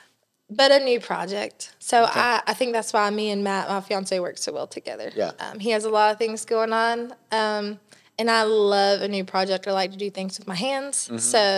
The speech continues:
Speaker 1: anytime we can change something, start something new, renovate something, start a new business, it just, I mean, I don't sleep at night, so.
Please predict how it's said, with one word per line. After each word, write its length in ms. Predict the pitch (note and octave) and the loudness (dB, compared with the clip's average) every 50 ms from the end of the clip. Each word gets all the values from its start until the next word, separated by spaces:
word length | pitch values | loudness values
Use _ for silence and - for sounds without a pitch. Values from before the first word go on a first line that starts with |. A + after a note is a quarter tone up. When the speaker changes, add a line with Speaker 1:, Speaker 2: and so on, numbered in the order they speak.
| F#3 - - | 0 0 -2
Speaker 1:
anytime 640 | G3+ G#3+ A3 A3 A3 - G#3+ G#3+ G#3 G3+ G3+ G3+ | -2 -4 -4 -6 -6 -4 -2 -2 -2 0 -2 -2
we 120 | G3 G3+ | -2 -4
can 360 | G3 - - F#3 F3+ F3+ F3+ - - - - - _ - | -4 -2 -4 -4 -4 -4 -8 -12 -16 -20 -20 -20 _ -6
change 340 | - - C#4+ C#4+ D4 D#4 D4+ | 0 2 2 2 2 0 -2
something, 520 | - - D#4 D4+ D4+ D4 - D4 C#4+ C#4+ C#4 | 2 2 2 2 2 0 0 0 0 0 0
start 360 | - - - B3 A#3+ A#3+ A#3 | -2 2 4 4 4 4 2
something 380 | - C4 B3+ A#3+ G#3 A3+ B3 | 0 0 0 0 0 0 -2
new, 420 | B3 B3 B3 A#3+ A#3+ B3 B3 B3 A#3 F#3 | -2 -2 0 0 0 0 -2 -4 -4 0
renovate 540 | A3 B3 A#3+ B3 A#3+ A#3+ A#3+ A#3+ - - - | 0 2 2 2 2 2 2 0 0 -4 -2
something, 680 | - B3 A#3+ A#3+ A3 - C4 B3+ A#3+ A#3 A#3+ A#3+ A#3+ - _ - - - - _ _ _ _ _ _ _ _ - - _ _ _ | 0 0 0 0 0 0 2 2 2 0 -2 -8 -10 -14 _ -20 -20 -20 -20 _ _ _ _ _ _ _ _ -20 -20 _ _ _
start 500 | - - - - - - A3 F#3 F3+ F#3+ | -2 0 2 2 2 4 2 2 4 4
a 80 | G3+ G3+ | 2 2
new 200 | G#3+ G#3+ G#3+ G#3+ | 2 2 0 2
business, 800 | G#3+ A3+ A#3 C4 B3 C4 B3 A#3 A#3 A#3 A#3 A3+ - - - - _ - | 4 2 2 2 0 -4 -4 -2 -2 -2 -2 -2 -4 -6 -6 -8 _ 0
it 240 | G#3+ G3 D#3 - - | 0 0 0 0 0
just, 460 | - - A#3 - - - - - _ - | -2 -2 0 0 -2 -4 -6 -10 _ -4
I 100 | - A#3 | -2 -2
mean, 320 | A3+ A3 G#3 G3+ G3+ G3 F#3+ _ _ - | 0 0 -2 -4 -4 -6 -10 _ _ -8
I 60 | G#3 | -4
don't 180 | G3 C4+ B3+ - | -4 -2 -4 -4
sleep 240 | - - - - - - | -8 -10 -12 -14 -14 -18
at 100 | - - | -18 -18
night, 220 | - C#4 C#4+ C#4 _ - | -18 -20 -20 -20 _ -14
so. 260 | - - E4 D#4+ D#4 | -12 -12 -12 -14 -18